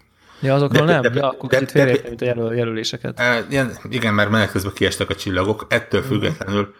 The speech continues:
Speaker 2: ö, de például, ha megnézitek a Microsoft exkluzívoknál, lényegében az, az összes, ami megmaradt, az olyan, amiről tavaly is beszéltünk, kivéve a State
Speaker 1: Ja,
Speaker 2: of Decay
Speaker 1: ja.
Speaker 2: kettőt.
Speaker 1: Aha, tehát ott Halo Wars, Crackdown három, Scalebound, Sea of Thieves,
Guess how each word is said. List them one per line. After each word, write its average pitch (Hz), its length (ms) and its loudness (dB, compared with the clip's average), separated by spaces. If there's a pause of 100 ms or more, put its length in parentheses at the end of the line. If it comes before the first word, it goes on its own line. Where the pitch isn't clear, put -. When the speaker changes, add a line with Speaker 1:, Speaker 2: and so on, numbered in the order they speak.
(240)
Speaker 2:
ö, 92 420 2 (880)
de 110 140 0
például, 110 320 4
ha 104 60 0
megnézitek 107 440 2
a - 20 -2
Microsoft 101 440 0
exkluzívoknál, 98 1080 -2 (480)
lényegében 98 680 0
az, 95 120 -2 (300)
az 101 260 -2
összes, 110 400 0
ami 95 240 0
megmaradt, - 520 -2
az 113 80 2
olyan, 95 120 2
amiről 95 340 -2
tavaly 104 240 -2
is - 120 -2
beszéltünk, 98 540 -8 (400)
kivéve 92 320 4
a 87 80 4
State 135 160 2
Speaker 1:
Ja, 120 160 2
Speaker 2:
of 87 80 -2
Decay 151 240 2
Speaker 1:
ja. 143 100 4
Speaker 2:
kettőt. - 540 -6
Speaker 1:
Aha, 123 300 -10
tehát 135 140 -8
ott 123 120 -8
Halo 170 240 6
Wars, 147 300 2
Crackdown 139 460 2
három, 120 320 -2
Scalebound, 120 540 -2
Sea 120 220 -6
of 113 120 -12
Thieves, - 360 -14